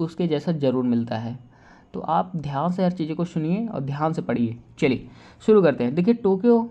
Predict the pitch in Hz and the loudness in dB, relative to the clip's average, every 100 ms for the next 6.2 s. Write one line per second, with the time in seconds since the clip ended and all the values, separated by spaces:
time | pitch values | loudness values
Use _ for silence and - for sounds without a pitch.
0 | - - 165 156 165 170 165 151 139 151 | -10 -6 2 4 4 2 0 0 0 0
1 | 156 233 240 175 175 226 214 202 208 - | 0 0 2 0 2 2 2 0 -4 -4
2 | 208 196 170 143 151 - - - - - | -6 0 2 2 -2 -8 -20 -20 -10 -6
3 | - 202 208 233 240 240 220 233 214 208 | 2 4 6 6 6 2 2 0 0 -2
4 | 208 196 196 185 180 180 175 170 - - | -2 0 2 2 2 0 -2 -4 -6 -4
5 | 202 233 151 156 160 160 175 175 151 139 | 0 0 0 -2 -2 0 0 2 0 0
6 | 123 120 | 0 -2